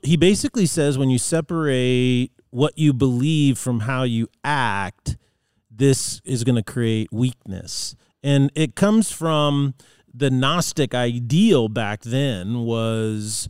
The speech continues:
that it was just what you thought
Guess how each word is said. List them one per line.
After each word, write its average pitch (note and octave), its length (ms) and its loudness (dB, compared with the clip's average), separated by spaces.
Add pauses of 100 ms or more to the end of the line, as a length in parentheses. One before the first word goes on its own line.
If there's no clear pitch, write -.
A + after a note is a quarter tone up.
(280)
that A#2 560 -4 (180)
it C3+ 160 -6
was C3+ 200 2
just - 260 0
what C#3 220 -2
you C3+ 120 -2
thought D3+ 500 -2